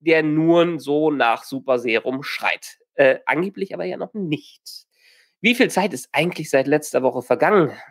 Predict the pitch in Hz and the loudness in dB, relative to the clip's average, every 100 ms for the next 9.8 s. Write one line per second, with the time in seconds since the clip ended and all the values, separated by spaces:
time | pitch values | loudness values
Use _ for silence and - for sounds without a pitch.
0 | _ 143 151 - - 143 131 - 147 190 | _ -10 -10 -10 -12 -8 -6 0 2 2
1 | - 151 165 160 156 180 - 196 202 - | 0 0 2 2 2 0 2 0 0 -2
2 | 196 208 - 185 196 - 165 147 175 185 | 0 2 2 2 2 0 0 2 0 -4
3 | 185 - - - 151 190 - 202 190 - | -8 -10 -8 -2 -2 -4 -6 -4 -2 2
4 | 302 - 165 180 - _ _ _ _ _ | 2 0 0 0 0 _ _ _ _ _
5 | _ - 202 226 - 202 - 156 135 - | _ 0 0 2 -2 -2 -2 0 0 0
6 | - - 185 151 - 160 151 143 - 226 | -4 -4 -6 -8 -4 -4 -4 -10 -4 2
7 | 240 214 135 127 127 127 135 - - 262 | 4 4 2 0 -2 -6 -8 -4 -2 -2
8 | - _ _ _ _ - 135 123 139 - | -4 _ _ _ _ -12 -10 -10 -10 -12
9 | _ 123 107 117 107 107 104 - | _ -10 -10 -10 -14 -14 -16 -16